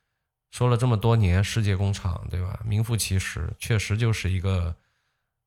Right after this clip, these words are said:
世界工厂，而且是一个产能严重过剩的世界工厂。而且长期以来呢，我们的内需是不足的。呃，为什么内需不足呢？这个就，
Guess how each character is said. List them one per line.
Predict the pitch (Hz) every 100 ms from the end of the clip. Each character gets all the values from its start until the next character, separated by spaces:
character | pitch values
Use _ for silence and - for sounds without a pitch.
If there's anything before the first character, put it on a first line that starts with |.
| _
世 | - -
界 | 98
工 | 92 92
厂， | - 92
而 | 95
且 | 107 104
是 | 95 117
一 | 107
个 | 101 101 92 95 90 _ -
产 | - 104
能 | 98 110
严 | 98 95 110
重 | - 135 120 107
过 | 113
剩 | 107 147 120
的 | 98
世 | 87 -
界 | 92
工 | 85 87
厂。 | 87 - - _ _ _ _ _ _ _ _
而 | 117
且 | 127
长 | 120 - 117
期 | 131 - 147
以 | 120
来 | 95 92
呢， | 95 92 62 65 - _
我 | -
们 | 101 117
的 |
内 | 123 139 131
需 | 110 - 123 123
是 | 123
不 | 104
足 | 120 101 90 90
的。 | 92 80 - _ _ _ _ _ -
呃， | 87 - -
为 | - 160
什 | 123
么 | 127
内 | 147 139
需 | - 139
不 | 131
足 | 107 98 92
呢？ | 113 107 92 101 - _ _ _ _ _ _ _ _ _ _ _ - - - - _ _ _ _ _ _ _ _ _
这 | -
个 | 143 123 110
就， | - 117 110 101